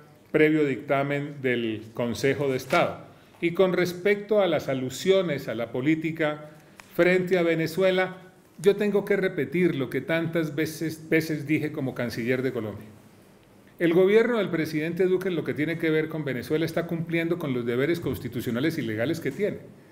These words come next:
Es que nosotros no podemos olvidar que Colombia es miembro de la Organización de Estados Americanos. Nosotros no podemos olvidar que Colombia es firmante de la Carta Democrática Interamericana.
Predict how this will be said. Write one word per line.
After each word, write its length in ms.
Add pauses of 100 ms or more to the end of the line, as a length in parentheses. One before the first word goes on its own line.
(600)
Es 100
que 80
nosotros 320
no 160
podemos 360
olvidar 340
que 100
Colombia 280
es 60
miembro 300
de 80
la 60
Organización 480
de 40
Estados 280
Americanos. 580 (640)
Nosotros 300
no 160
podemos 320
olvidar 420
que 100
Colombia 300
es 80
firmante 440
de 100
la 160
Carta 260
Democrática 480
Interamericana. 760